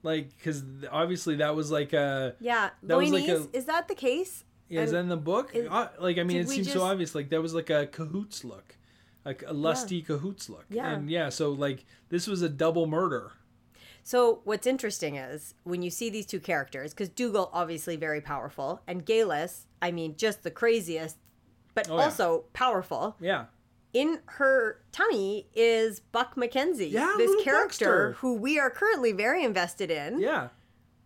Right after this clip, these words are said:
Speaker 2: In season seven of Outlander.
Speaker 1: Little baby Buck.
Speaker 2: And we're looking forward to Buck and Roger
Speaker 1: That's right.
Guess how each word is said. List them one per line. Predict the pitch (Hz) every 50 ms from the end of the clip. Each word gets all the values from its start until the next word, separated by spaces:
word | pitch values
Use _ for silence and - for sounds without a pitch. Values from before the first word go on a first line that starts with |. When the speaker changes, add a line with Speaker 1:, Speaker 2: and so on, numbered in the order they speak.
| _ _ -
Speaker 2:
In | 220 226 220 220 214
season | - - 247 226 202 226 220 214 202
seven | - - - 226 262 262 226 180 165 170 185
of | - - 185 180
Outlander. | 160 170 170 117 131 151 143 135 151 160 156 226 302 339 - _ _ _ - - - -
Speaker 1:
Little | 143 160 170
baby | 165 180 185 190 214
Buck. | 214 240 269 392 381 381 - - -
Speaker 2:
And | 208 220 220 214
we're | 220 220 226 226
looking | 233 247 247 247 277 254
forward | 247 - 285 311 330 294 254 233 233 -
to | 233
Buck | 196 - 285 269 262 262 - -
and | - 208 202 196
Roger | 190 214 254 370 370 254 190 160 143 156 214 254 - -
Speaker 1:
That's | 147 139
right. | 190 208 -